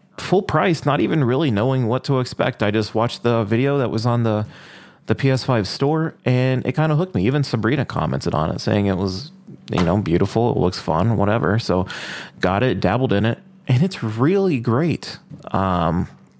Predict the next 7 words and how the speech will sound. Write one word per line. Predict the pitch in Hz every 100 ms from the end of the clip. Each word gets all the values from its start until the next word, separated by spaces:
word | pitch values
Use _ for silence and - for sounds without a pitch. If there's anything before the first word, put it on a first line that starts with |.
| _ _ _ _ _ -
it's | -
very | - 156
simplistic, | 165 135 117 - 143 - 254 - - - - - _ _ _ _
but | 135 120 -
the | 92 120 107 -
art | 90 120
style, | - - 156 180 202